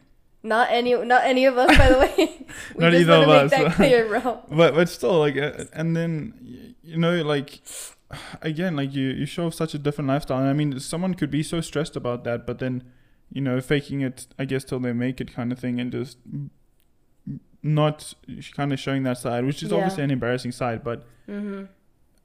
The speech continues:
Speaker 2: it's not about not showing it. Like, yeah, you can hide it 'cause that is something personal and embarrassing, obviously.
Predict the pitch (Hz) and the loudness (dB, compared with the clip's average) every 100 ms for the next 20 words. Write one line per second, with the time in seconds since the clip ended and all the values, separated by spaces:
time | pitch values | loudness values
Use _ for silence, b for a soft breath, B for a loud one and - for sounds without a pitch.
0 | - 151 180 180 160 135 143 - 147 131 | -10 -2 0 2 0 0 -2 -2 -2 -2
1 | 127 127 127 139 127 139 131 131 139 117 | -2 -2 -2 -2 -2 -4 -4 -2 -2 -2
2 | 135 - 127 127 131 135 131 123 131 - | -6 -4 -4 -4 -4 -6 -6 -4 -6 -4
3 | 123 123 123 113 127 135 113 113 113 113 | -6 -4 -4 -2 -4 -4 -8 -8 -10 -10
4 | 110 123 | -6 -6